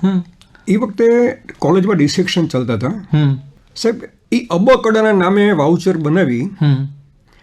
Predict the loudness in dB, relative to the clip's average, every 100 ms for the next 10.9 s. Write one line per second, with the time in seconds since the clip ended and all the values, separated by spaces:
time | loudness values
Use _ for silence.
0 | _ -10 -4 0 2 2 2 0 2 0
1 | 2 2 2 0 -2 0 0 0 0 0
2 | 2 0 0 -2 0 0 0 -2 -4 -6
3 | -6 -8 -4 -2 -2 -2 -2 -2 0 -2
4 | -2 -2 -2 0 0 0 -2 -4 -6 -6
5 | -8 -8 -10 -8 -10 -12 -18 -20 -16 -8
6 | -4 -4 -4 -10 -12 -18 -18 -20 _ _
7 | _ _ _ -2 0 0 -4 -6 -8 -8
8 | -8 -10 -14 -14 -10 -2 -2 -2 -6 -10
9 | -18 _ -4 0 0 0 0 0 -2 -4
10 | -4 -4 -8 -8 -8 -8 -12 -14 -14